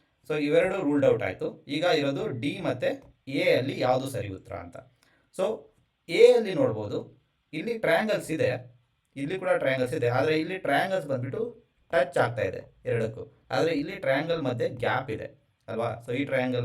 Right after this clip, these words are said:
ಮಧ್ಯೆ ಗ್ಯಾಪ್ ಇದೆ. So ಅದಕ್ಕೆ ಇದು ಕೂಡ ಸರಿ ಆನ್ಸರ್ ಅಲ್ಲ.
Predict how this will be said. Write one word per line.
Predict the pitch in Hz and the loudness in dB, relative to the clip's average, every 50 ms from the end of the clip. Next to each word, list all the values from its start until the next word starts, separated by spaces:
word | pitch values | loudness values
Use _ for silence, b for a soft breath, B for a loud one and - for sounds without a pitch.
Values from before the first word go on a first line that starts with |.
| 117 110 | -2 -4
ಮಧ್ಯೆ | 113 156 - 254 - b b b b b b b b | -4 -4 -4 -6 -6 b b b b b b b b
ಗ್ಯಾಪ್ | 113 110 127 131 156 147 123 98 95 | -6 -2 0 2 2 2 0 -4 -10
ಇದೆ. | - - - - _ _ _ | -12 -14 -20 -20 _ _ _
So | 151 139 131 | -2 0 0
ಅದಕ್ಕೆ | 135 185 190 190 196 185 - - | 0 -2 -4 -6 -6 -6 -6 -6
ಇದು | 139 190 190 - | -6 -6 -6 -4
ಕೂಡ | - 151 - - | -2 -2 -2 -2
ಸರಿ | - 123 120 - - | -2 -2 -2 -4 -4
ಆನ್ಸರ್ | - - - - - | -4 -6 -6 -6 -6
ಅಲ್ಲ. | - - | -8 -10